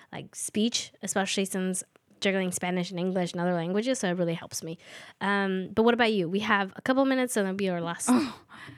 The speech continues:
Speaker 2: reading out loud? Um, I guess so.
Speaker 1: <laughs> You're like, "I guess so."
Speaker 2: Sing everything you say. If I, like,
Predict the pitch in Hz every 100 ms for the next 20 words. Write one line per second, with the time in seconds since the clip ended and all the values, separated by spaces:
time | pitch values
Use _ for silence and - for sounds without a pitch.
0 | - 226 233 311 285 185 185 190 262 339
1 | 330 220 220 220 220 220 220 214 _ -
2 | - _ - - - - - - - -
3 | 233 247 233 - 208 190 180 _ - -
4 | 339 - 480 - 427 349 339 294 285 285
5 | 277 285 254 269 294 - 285 240 - 220
6 | - - - - 277 311 359 359 311 -
7 | 254 240 226